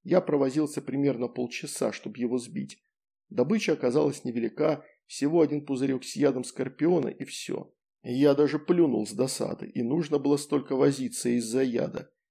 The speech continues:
Попробовал его использовать на своём мече, удачно получилось. Только мазать клинок нужно перед самым боем,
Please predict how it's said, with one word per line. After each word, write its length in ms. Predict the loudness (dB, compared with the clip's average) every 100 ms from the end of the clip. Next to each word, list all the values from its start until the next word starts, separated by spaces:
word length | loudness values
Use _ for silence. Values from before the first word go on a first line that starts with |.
| _
Попробовал 580 | -4 -2 0 2 2 2
его 180 | 4 2
использовать 640 | -2 0 2 2 0 -2
на 60 | -4
своём 400 | 0 2 2 0
мече, 520 | -2 -2 0 0 -2 _ _
удачно 580 | -6 0 4 4 2 -6
получилось. 680 | -2 -2 -2 -2 -4 -4 -8 _ _ -4
Только 280 | -2 2 2
мазать 380 | 4 2 0 -2
клинок 420 | 2 4 2 0
нужно 280 | -4 -4 -4
перед 240 | -4 -4
самым 400 | -2 0 0 -2
боем, 420 | 0 2 2 -2